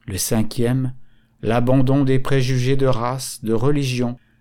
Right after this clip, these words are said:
des préjugés qui ont cours dans le monde et dans la politique, préjugés qui tous concourent à la destruction des fondements de l'humanité. Le sixième enseignement est la droiture et la justice.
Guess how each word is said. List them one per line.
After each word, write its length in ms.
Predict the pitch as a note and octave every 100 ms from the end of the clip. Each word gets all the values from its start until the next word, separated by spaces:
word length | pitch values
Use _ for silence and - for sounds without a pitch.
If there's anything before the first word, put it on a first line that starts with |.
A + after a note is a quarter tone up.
| _
des 120 | B2+ C3
préjugés 680 | - D#3+ C#3+ D3 C#3+ E3
qui 160 | E3 C#3
ont 120 | C3+
cours 340 | C3 G3+ E3+ A#2+
dans 160 | A#2
le 140 | A#2 A2+
monde 440 | B2 C#3 F3 F#3+ - _ A#2+
et 60 |
dans 160 | D3 E3
la 120 | D#3+
politique, 760 | - C#3 G#2 - G#2 - - _ _ _ _ _ -
préjugés 640 | E3+ E3 D#3+ D3 D3 D3
qui 160 | - B2+
tous 300 | - G3 -
concourent 580 | - D3+ C3+ D#3 D3+ C#3
à 60 |
la 100 | A2+
destruction 720 | G#2 A#2+ - - - - C3
des 140 | A#2+ A2
fondements 540 | - D#3 B2+ G#2+ G2+
de 100 | F#2+
l'humanité. 720 | F#2+ F#2+ F#2 F#2+ - A#2+ F#2+ _ _ _ _ _ _ _ _
Le 160 | A#2+ C3+
sixième 560 | - E3 D3 F#3+ G#3
enseignement 800 | D#3 C3 C3 A2+ G#2 G#2+ C3+ E3+ -
est 80 |
la 140 | A2+ A2
droiture 580 | A2 C3 C3 A#2 A2 G2+
et 60 |
la 120 | F#2+
justice. 680 | F#2 G2+ - - - - -